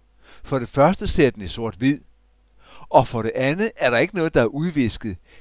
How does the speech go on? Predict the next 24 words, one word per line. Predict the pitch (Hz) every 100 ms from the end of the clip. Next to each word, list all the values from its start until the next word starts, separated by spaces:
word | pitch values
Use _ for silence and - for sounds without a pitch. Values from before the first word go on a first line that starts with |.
| - 175
Den | 208 175
ser | 196 180
de | 160 151
forskellige | 135 117 - 196 190 156 113
farver | - 113 139 165
helt | 123 233 220 -
klart. | 151 160 - - - _ _ _ _ _ _ - - -
Hvor | 131 123
vores | 104 143 165 226 -
øje | 123 120 170
må | 190 151
give | - 240
op | - 175 -
ved | 139
femogtredive | - 185 165 147 - 117 107
til | 101
fyrre | - 131 160 175
hertz, | 143 147 - - - - - -
kan | 160 -
bierne | 202 214 180 135
klare | - - 120 131 170
hundrede | 131 175 196 202
og | 143
halvtreds | 113 - 160 175